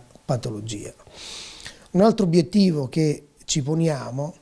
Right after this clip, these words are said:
è quello di creare un collegamento tra la nostra sanità, la nostra pediatria, che possiamo definire un po' una pediatria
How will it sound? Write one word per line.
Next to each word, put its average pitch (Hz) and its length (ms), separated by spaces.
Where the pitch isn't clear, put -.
è 156 160
quello 160 380
di 151 440
creare 165 460
un 147 120
collegamento 143 920
tra 135 440
la 151 220
nostra 165 560
sanità, 143 560
la 135 140
nostra 165 440
pediatria, 131 840
che - 80
possiamo 147 400
definire 143 400
un 135 100
po' 151 120
una 139 140
pediatria 131 720